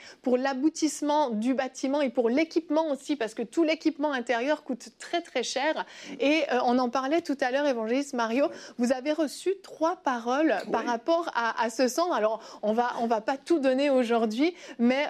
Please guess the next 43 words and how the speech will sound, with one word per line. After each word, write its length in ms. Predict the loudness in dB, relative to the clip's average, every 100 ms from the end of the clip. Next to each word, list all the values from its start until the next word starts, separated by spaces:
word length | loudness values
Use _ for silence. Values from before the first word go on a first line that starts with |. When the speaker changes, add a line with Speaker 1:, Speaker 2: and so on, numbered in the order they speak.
| 0
Speaker 1:
euh, 40 |
vous 180 | 0 0
aviez, 440 | -2 0 0 2 0
euh, 100 | 0
une 160 | 0 0
parole 340 | -2 0 -2 -2
particulièrement 640 | -6 -8 -6 -2 -2 -2 0
à 140 | -2
cœur 240 | -2 -4
par 160 | -2 -4
rapport 320 | -2 -2 0
à, 200 | 0 -2 -4
à 40 |
ce 140 | -4
bâtiment. 440 | -2 -2 -4 -2 -2
Speaker 2:
Oui, 80 | 0
c'est 120 | 0
vraiment 360 | 0 0 -2 -2
très 180 | -2
particulier 800 | -2 -6 -8 -2 0 2 2 2
parce 220 | 0 -2
que 80 | -2 -4
dès 460 | -6 -4 -2 -2
l'instant 480 | -4 -8 -4 -2 0
où 100 | -2
j'ai 220 | 0 0
vu 120 | 2
la 140 | 2 0
campagne 640 | -4 -6 -4 -4 -4 -4
mise 280 | -2 -2 -2
en 200 | -2 0
œuvre, 300 | 0 0 -4 -12 -8
Speaker 1:
Oui. 120 | -4
Speaker 2:
il 60 | -4
y 40 |
a 40 | -4 -10
trois 680 | -10 -2 0 2 0 -4 -8
choses 480 | -8 -2 0 -2 -8 _ _ -2
que 60 | -2
le 180 | 0 -4
Seigneur 320 | -4 -2 0
m'a 160 | -2
montré, 640 | 0 0 -2 -4 -2 -2